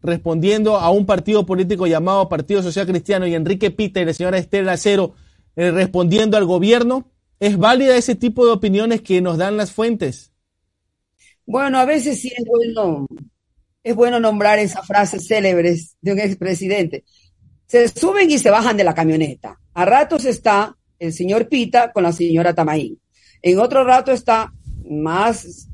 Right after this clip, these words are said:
Speaker 2: más estructurado la señorita Cero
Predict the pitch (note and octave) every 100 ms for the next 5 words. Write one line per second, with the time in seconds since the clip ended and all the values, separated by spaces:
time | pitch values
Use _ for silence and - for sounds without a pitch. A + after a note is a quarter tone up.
0 | - D#3+ F3+ G3+ A3+ B3+ A#3 C4+ C4 B3+
1 | G3 F#3+ G#3+ _ _ _ E3+ D#3+ F#3 F3
2 | F3 G3+ A#3+ A#3 B3 G#3 G#3+